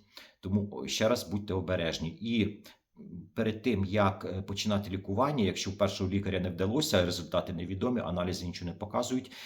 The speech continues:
ідіть в іншу лікарню, до іншого лікаря, здайте повторно, і тоді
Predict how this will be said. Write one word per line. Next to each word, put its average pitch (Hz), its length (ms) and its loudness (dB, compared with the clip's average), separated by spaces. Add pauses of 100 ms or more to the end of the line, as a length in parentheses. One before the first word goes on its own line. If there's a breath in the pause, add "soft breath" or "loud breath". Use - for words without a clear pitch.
(140 loud breath)
ідіть 101 320 0
в - 20 -4
іншу 95 280 4
лікарню, 92 480 2
до 101 120 0
іншого 87 320 0
лікаря, 104 320 2
здайте 101 400 6
повторно, 95 880 2 (320 loud breath)
і 98 100 -4
тоді 135 580 0